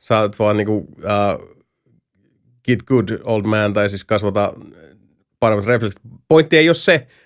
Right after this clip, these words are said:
vaan se, että niinku, minkä tyyppistä peliä tässä ollaan tekemässä. Ja nyt, nyt ne niinku,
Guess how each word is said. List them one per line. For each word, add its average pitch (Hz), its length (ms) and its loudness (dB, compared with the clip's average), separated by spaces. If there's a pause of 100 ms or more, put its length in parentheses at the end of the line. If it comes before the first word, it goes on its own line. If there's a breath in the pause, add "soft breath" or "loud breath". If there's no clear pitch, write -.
vaan 101 160 0
se, 104 140 2
että 104 100 -2
niinku, 101 160 -2
minkä 110 340 0
tyyppistä 104 380 -4
peliä 113 260 2
tässä 107 200 -4
ollaan 104 240 0
tekemässä. 101 640 0
Ja 92 80 -2
nyt, 95 220 -6
nyt 95 180 -6
ne 101 80 0
niinku, 98 240 -6